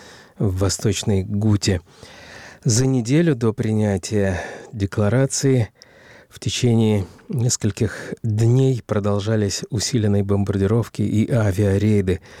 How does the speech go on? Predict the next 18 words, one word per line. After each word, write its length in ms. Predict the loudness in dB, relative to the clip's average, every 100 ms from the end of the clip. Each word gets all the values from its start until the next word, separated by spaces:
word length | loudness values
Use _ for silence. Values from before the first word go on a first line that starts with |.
| -20 -12 -2
на 200 | 0 2
объекты 540 | 0 0 -2 -4 -4 -6 -20 -20 -20 _
в 140 | -4
Восточной 600 | -4 -2 -2 -2 0 -2
Гуте. 500 | 0 0 0 0 -2 -2
Правозащитники 1000 | -2 0 -2 -2 -2 -2 0 -2 -2 -4 -14 -10
говорили 600 | -2 0 2 2 0 -2 -6 -20 -4
о 100 | -2
гибели 420 | 0 0 2 0
более 440 | 0 0 2 2
пятисот 580 | 0 -2 -2 -2 -2 -4
человек, 720 | -2 0 0 0 -4 -14 -16 _
среди 320 | -4 -2 -2
которых 400 | -4 -2 -2 -2 -8 -20 -20
примерно 420 | -6 -2 0 0 -2
полторы 400 | -2 -2 -2 -2
сотни 460 | -2 -4 -2 -4 -6 -20 -8
детей. 680 | -2 0 0 0 0 0 -6